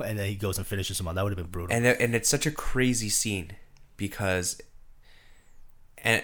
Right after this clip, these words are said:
Speaker 2: and this will go into one of my earlier points, right?
Speaker 1: Okay.
Speaker 2: Or not earlier points, but one of my later points <laughs> when I, when I bring up any points. But, uh,
Speaker 1: <laughs>
Speaker 2: it was so, it's,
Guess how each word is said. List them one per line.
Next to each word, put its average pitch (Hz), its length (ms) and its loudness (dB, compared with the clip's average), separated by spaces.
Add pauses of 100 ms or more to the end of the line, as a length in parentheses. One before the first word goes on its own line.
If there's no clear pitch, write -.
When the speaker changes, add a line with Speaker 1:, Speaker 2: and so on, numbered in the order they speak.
Speaker 2:
and 104 200 2
this 113 160 4
will 110 100 0
go 101 200 4
into 98 480 2
one 87 340 -2
of 92 120 0
my 87 340 -2 (480)
earlier 101 320 2
points, 85 480 -6
right? 85 200 0
Speaker 1:
Okay. 110 180 0 (480)
Speaker 2:
Or 90 100 -4
not 98 180 0
earlier 90 280 0
points, 85 260 -8
but 87 140 -6
one 95 80 2
of 87 80 0
my 85 60 -2
later 87 260 0
points - 440 -4 (220)
<laughs> - 160 -6
when 110 320 10
I, 90 160 6 (100)
when 104 120 8
I 98 60 10
bring 110 180 10
up 104 80 6
any 104 200 8
points. - 560 -2
But, 120 300 10
uh, 165 580 12
Speaker 1:
<laughs> - 60 -12 (1000)
Speaker 2:
it 123 100 8
was 117 140 6
so, 151 220 10
it's, - 460 4